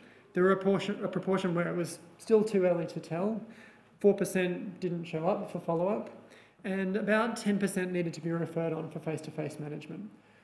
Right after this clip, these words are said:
So this is the start of a process that I think will continue to be followed through to try to look a little more into case outcomes, uh, from cases submitted to this,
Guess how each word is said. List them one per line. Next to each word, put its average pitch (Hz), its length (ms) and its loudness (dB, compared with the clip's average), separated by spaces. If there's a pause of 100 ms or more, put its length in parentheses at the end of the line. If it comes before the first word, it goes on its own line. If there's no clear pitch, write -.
(180)
So 180 380 2 (420)
this 214 220 -4
is 208 140 2
the 208 100 0
start 196 720 2 (340)
of 175 320 2
a 180 220 -2
process 175 640 0
that 170 220 0
I 180 140 -4
think 196 300 0
will 180 220 6
continue 180 380 0
to 160 80 -2
be 175 100 0
followed 170 360 2
through 170 280 -2
to - 120 -10
try 196 340 4
to 185 80 6
look 180 260 2
a 175 60 2
little 175 200 0
more 165 340 -2 (220)
into 180 200 -4
case 170 340 -2
outcomes, 170 720 -8 (380)
uh, 160 200 -2
from 156 320 -6
cases 156 320 -6
submitted 156 380 -6
to - 140 -12
this, - 360 -12